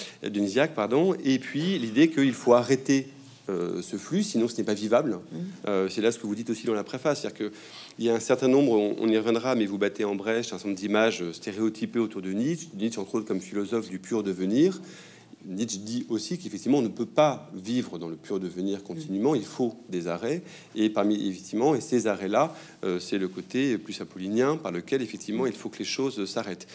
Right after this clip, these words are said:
Speaker 1: Et que finalement, ce que, ce qu'il dit, ce que vous montrez vous aussi dans toute la première partie du livre, puisque le livre se compose finalement de trois moments, qui est un peu l'avant Nietzsche et qui est une sorte d'histoire de la métaphysique,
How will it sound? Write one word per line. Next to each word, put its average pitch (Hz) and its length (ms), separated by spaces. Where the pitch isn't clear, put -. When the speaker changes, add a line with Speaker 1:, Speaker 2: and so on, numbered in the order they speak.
Speaker 1:
Et 123 100
que 139 240
finalement, 139 720
ce - 80
que, - 160
ce 104 100
qu'il 107 240
dit, 190 320
ce - 60
que - 100
vous 98 100
montrez 117 320
vous 110 120
aussi 110 260
dans 104 140
toute - 140
la 117 60
première 123 280
partie 120 300
du 113 100
livre, 175 220
puisque - 180
le 117 160
livre 143 180
se - 80
compose 113 360
finalement 113 360
de 101 80
trois 104 220
moments, 139 340
qui 104 220
est 110 100
un 104 60
peu 110 260
l'avant 117 300
Nietzsche 139 420
et 98 60
qui - 140
est 104 160
une 101 80
sorte 110 240
d'histoire 110 380
de 101 60
la 92 100
métaphysique, 107 720